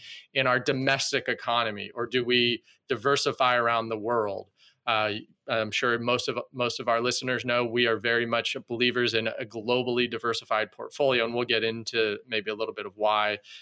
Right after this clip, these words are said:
you know, diversification really does matter. It's kind of that one free lunch, just as a, as a teaser to that. Um, so, th-, so those are the, let's say,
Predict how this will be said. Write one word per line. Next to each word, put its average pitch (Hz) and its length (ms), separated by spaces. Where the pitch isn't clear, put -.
you 110 80
know, 104 80
diversification 110 840
really 107 260
does 127 300
matter. 104 300
It's 131 100
kind 107 160
of 98 60
that 101 180
one 104 180
free 104 280
lunch, 104 360
just - 220
as 101 140
a, 104 80
as 104 100
a 101 80
teaser 120 320
to 101 100
that. 98 240
Um, 117 380
so, 180 180
th-, 160 160
so - 180
those 226 260
are 233 80
the, 156 240
let's 151 180
say, 139 200